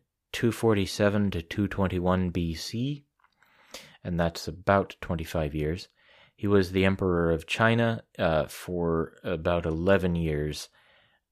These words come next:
uh, two twenty-one to two ten B C. Uh, after him was the Han Dynasty. Uh, so the, he followed the legalism school of thought.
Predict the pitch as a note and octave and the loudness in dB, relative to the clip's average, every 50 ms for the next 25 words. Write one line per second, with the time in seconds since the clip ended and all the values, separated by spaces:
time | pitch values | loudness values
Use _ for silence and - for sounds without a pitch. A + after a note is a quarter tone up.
0 | _ _ _ _ _ - - E2+ D2+ C#2+ C#2 C#2 C#2 C#2 - _ _ _ - - | _ _ _ _ _ -6 -4 -4 -2 -2 -2 -4 -4 -6 -10 _ _ _ 0 0
1 | G#2+ G2+ - G2+ F#2+ F#2 F#2 F2 F2+ F2+ F2+ F2 E2 E2 - - F#2+ E2+ D#2+ - | 0 2 2 2 2 2 2 2 2 2 2 2 0 -2 -4 -2 -4 -4 -4 -2
2 | - A2+ A2+ A2+ G#2 F2 E2 D#2+ D#2 D2+ - - - D2+ C2+ C#2+ D#2+ D#2+ D2+ D2 | 0 2 2 2 2 2 0 0 -2 -4 -6 -6 -6 -6 -6 -6 -8 -10 -12 -14
3 | _ _ _ _ _ _ _ _ _ _ _ _ _ _ _ _ _ _ _ _ | _ _ _ _ _ _ _ _ _ _ _ _ _ _ _ _ _ _ _ _
4 | _ _ _ _ _ _ _ _ _ _ _ _ _ _ - - _ _ _ - | _ _ _ _ _ _ _ _ _ _ _ _ _ _ -20 -20 _ _ _ -8
5 | - D#2+ - - - - - - G#2 G2+ F#2 - - - D2 E2+ F2+ E2+ D#2+ - | -8 -6 -6 -8 -12 -14 -10 -4 -2 -2 -2 -2 -6 -8 -6 -4 -4 -4 -6 -6
6 | - E2 D#2 - F#2 F2+ E2+ E2+ E2+ F2+ F#2+ G2 G2 F2+ - - G2+ G2 F#2 - | -8 -8 -6 -2 -2 0 0 2 4 4 4 4 2 0 -2 -2 -2 -2 -2 -4
7 | - - - - - - - - - - - _ _ - - - - - _ _ | -6 -12 -20 -20 -20 -20 -20 -20 -20 -20 -20 _ _ -14 -12 -12 -14 -16 _ _
8 | _ _ _ _ _ - - - G#2 F2+ F2 E2+ F#2 F#2 F#2 F2+ F2+ E2 - _ | _ _ _ _ _ -10 -2 2 4 4 4 4 4 6 6 6 6 4 0 _
9 | _ _ _ _ _ _ _ _ _ - - C3+ B2 - - A#2+ A2+ A2 G#2+ G2+ | _ _ _ _ _ _ _ _ _ -4 -2 0 0 2 4 4 4 6 4 4
10 | G2 F#2 F2+ E2+ E2+ F2 G#2 A2 G#2 A2 G#2+ G#2+ G#2+ G#2+ G#2+ G2+ F#2+ - - - | 2 2 0 2 2 4 4 4 6 4 4 2 2 0 0 -2 -2 -4 -2 0
11 | G#2+ G#2 G2 G2 E2+ - - G2+ G2+ G2+ G2+ G#2 F2+ - | 2 4 4 4 2 2 2 4 6 6 6 4 2 -2